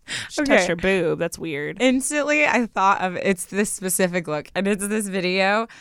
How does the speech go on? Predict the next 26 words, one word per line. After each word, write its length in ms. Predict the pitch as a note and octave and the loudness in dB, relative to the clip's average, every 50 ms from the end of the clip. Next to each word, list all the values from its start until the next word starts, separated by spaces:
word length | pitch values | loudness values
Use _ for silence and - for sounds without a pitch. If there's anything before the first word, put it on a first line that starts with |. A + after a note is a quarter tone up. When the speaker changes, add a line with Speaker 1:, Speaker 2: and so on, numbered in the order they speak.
| - - - _ | -20 -20 -18 _
Speaker 1:
of, 440 | - F#3+ F#3+ F#3+ F#3 F3+ F3+ E3+ F3 - - _ _ _ _ _ _ | 0 2 4 4 4 2 2 0 -4 -6 -8 _ _ _ _ _ _
I 120 | - G3+ G#3+ | -2 -2 -2
feel 300 | - - - G#3 G#3 G#3+ | -2 -4 0 2 4 4
like 160 | A3+ A#3 A3+ | 4 2 2
you've 140 | B3 A#3 A3 | 0 -2 0
seen 160 | - F#3+ F3 | 2 2 0
it. 80 | E3 C#3+ | 0 0
Wait, 140 | D#3 A#2 | -4 -6
I'm 120 | C#3+ - - | -8 -8 -8
gonna 160 | E3+ F3 D#3+ | -8 -8 -6
pause 220 | - - - - | -8 -8 -10 -10
it. 140 | - - - _ _ - | -12 -16 -18 _ _ -2
It's 140 | G#3 G3+ | -2 0
this 160 | G#3 G#3 G3+ G3 | 0 -2 -2 -2
video 300 | G3 G3 G3 G#3+ A3+ A3+ | -2 0 2 2 2 2
of 80 | G3+ | 0
this 160 | G3 F#3+ E3+ | -4 -8 -6
cute 340 | - - - - G3 - D4 A3+ | -6 -6 -4 -2 0 0 0 2
little 200 | A3 A3 A3 G#3 | 2 2 2 2
girl 380 | E3 E3 E3 D#3 D3+ F3 F#3 - | 2 0 2 4 4 4 4 2
in, 160 | F3+ G3 F#3+ | 2 0 2
like, 200 | F3+ E3+ E3+ - | 2 0 0 2
a 120 | - F3+ F#3 F3+ | 2 4 4 4
department 500 | G3+ F3+ E3+ F#3+ D3+ D#3 - F#3+ A3+ A3+ | 2 2 2 0 0 0 0 0 0 2
store. 320 | - - - A#3 A3+ C#4 - - - - - - - - - - | 2 2 2 4 4 2 2 -2 -8 -14 -14 -12 -12 -12 -2 2
<laughs> 140 | D#4+ E4+ | 2 2